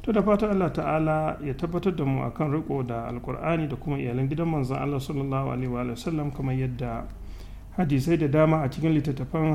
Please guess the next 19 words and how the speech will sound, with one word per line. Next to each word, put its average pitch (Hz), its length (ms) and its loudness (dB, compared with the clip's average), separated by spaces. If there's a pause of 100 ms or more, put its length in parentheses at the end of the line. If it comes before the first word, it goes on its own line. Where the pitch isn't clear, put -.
hadisai 135 400 2
na 156 160 4
musulmi 139 480 2
suka - 260 -6
tabbatar 156 440 -4
da 139 260 2
hakan. 123 340 -2 (920)
Daga 160 260 2
cikinsu 196 580 0 (200)
akwai 202 420 4
inda 208 160 6
manzon 143 360 2
Allah 165 300 4
sallallahu 151 520 2
alaihi 147 180 0
wa 143 280 2
sallam 151 240 -2
yake 156 260 -2
cewa, 127 420 2